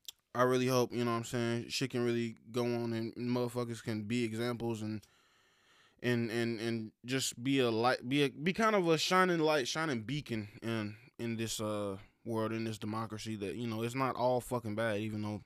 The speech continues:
a lot of it is. Um, let me move on. Kodak Black shows his appreciation recently, um, by getting a tattoo of his lawyer, Bradford Cohen, on his, um, getting his name tatted on his hand. He recently posted that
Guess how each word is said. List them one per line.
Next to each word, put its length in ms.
a 40
lot 200
of 100
it 60
is. 260
Um, 400
let 80
me 100
move 220
on. 220
Kodak 380
Black 440
shows 320
his 160
appreciation 760
recently, 580
um, 320
by 200
getting 460
a 140
tattoo 680
of 120
his 180
lawyer, 380
Bradford 640
Cohen, 480
on 280
his, 360
um, 460
getting 180
his 100
name 440
tatted 320
on 140
his 160
hand. 360
He 120
recently 360
posted 380
that 220